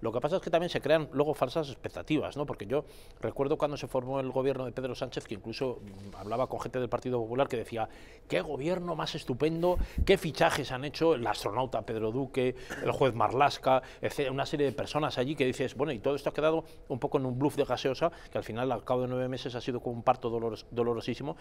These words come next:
que no han servido prácticamente para nada, ¿no? Porque dices, "Bueno, ¿y qué, qué ha hecho, mm, qué ha hecho Pedro Duque, ¿no? ¿Qué ha hecho el astronauta? ¿Qué ha hecho?". Es que no ha podido hacer nada. Realmente, seguramente luego hay una incapacidad, ¿no?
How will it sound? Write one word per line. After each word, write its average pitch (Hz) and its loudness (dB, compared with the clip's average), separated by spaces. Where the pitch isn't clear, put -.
que - 2
no 117 -2
han 117 -4
servido 135 2
prácticamente 104 -2
para 82 -6
nada, 131 2
¿no? 156 -2
Porque 113 -6
dices, 123 -4
"Bueno, 135 -4
¿y 110 -12
qué, - -8
qué - 2
ha 156 4
hecho, 131 0
mm, 117 -6
qué - 4
ha 127 4
hecho 139 -2
Pedro 107 2
Duque, 131 0
¿no? 156 -2
¿Qué - -4
ha - -4
hecho 147 -2
el 127 -2
astronauta? 110 -4
¿Qué - -8
ha 156 -6
hecho?". 147 -8
Es - -2
que 160 4
no 165 4
ha 170 2
podido 170 2
hacer - -6
nada. 147 6
Realmente, 156 4
seguramente 151 4
luego 151 6
hay 151 4
una 143 0
incapacidad, 107 -2
¿no? 127 -6